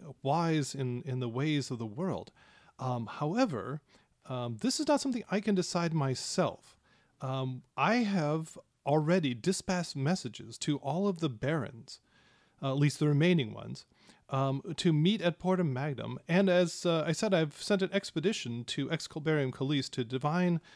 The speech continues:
whether or not we did remove the Baroness, uh,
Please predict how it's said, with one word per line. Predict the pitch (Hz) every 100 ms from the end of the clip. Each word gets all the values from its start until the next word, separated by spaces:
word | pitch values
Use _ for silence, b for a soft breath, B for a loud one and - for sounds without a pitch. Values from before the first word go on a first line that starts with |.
| b b
whether | 160 170 175
or |
not | 156 160 165
we | 135 131 104
did | 165 240
remove | 175 120 123 123
the | 113
Baroness, | 110 127 120 135 101 104 - - b b b b
uh, | 139 127 120